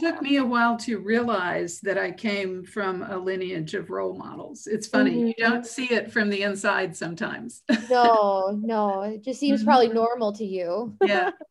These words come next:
Speaker 1: yeah.
Speaker 2: Yeah. Oh, that's great. I love hearing stories like that.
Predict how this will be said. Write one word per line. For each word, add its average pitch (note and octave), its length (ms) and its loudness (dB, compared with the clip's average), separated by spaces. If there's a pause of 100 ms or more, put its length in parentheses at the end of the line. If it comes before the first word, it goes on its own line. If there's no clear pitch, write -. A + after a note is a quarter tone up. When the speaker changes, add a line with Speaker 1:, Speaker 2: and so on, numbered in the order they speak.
(160)
Speaker 1:
yeah. A3 260 -6
Speaker 2:
Yeah. G#3 460 0 (160)
Oh, C#4 180 0
that's D4+ 240 -4
great. G3+ 380 -2
I G#3+ 80 -2
love A3 180 -4
hearing G#3+ 260 -4
stories G3+ 480 -10
like - 220 -10
that. - 380 -12